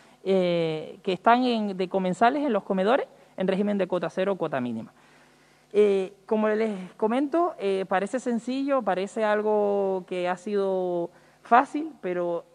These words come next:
ha sido todo lo contrario, ha sido, mm, complejo, un proceso en el que han intervenido muchísimas, muchísimos agentes,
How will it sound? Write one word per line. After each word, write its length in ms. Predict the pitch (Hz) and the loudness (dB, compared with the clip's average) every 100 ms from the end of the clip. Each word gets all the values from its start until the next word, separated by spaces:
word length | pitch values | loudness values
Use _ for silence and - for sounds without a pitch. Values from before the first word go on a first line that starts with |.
| - | -12
ha 80 | 185 | -8
sido 220 | - 202 | -4 -2
todo 100 | 190 | 0
lo 80 | 180 | 0
contrario, 500 | 165 156 175 220 262 | -2 0 0 0 -4
ha 120 | - | -6
sido, 800 | - 165 175 165 160 156 147 - 160 | -8 -6 -4 -4 -6 -8 -10 -14 -14
mm, 380 | 156 143 139 135 | -10 -10 -10 -8
complejo, 600 | - 160 160 196 220 247 | -6 -4 -2 -4 -2 0
un 160 | 226 180 | 0 -2
proceso 600 | 180 175 185 - 196 185 - - - - | -4 -4 -6 -2 0 0 -4 -20 -20 -6
en 280 | 190 175 | -4 -4
el 120 | 175 165 | -6 -2
que 80 | |
han 100 | 180 | -2
intervenido 640 | 190 185 185 180 185 196 180 | -2 0 0 0 2 2 2
muchísimas, 800 | 165 185 214 208 175 165 165 - | -2 -2 -2 -2 0 0 -2 -4
muchísimos 520 | 175 165 208 202 170 | -4 -2 0 0 0
agentes, 580 | 156 180 208 214 247 | 0 2 2 2 2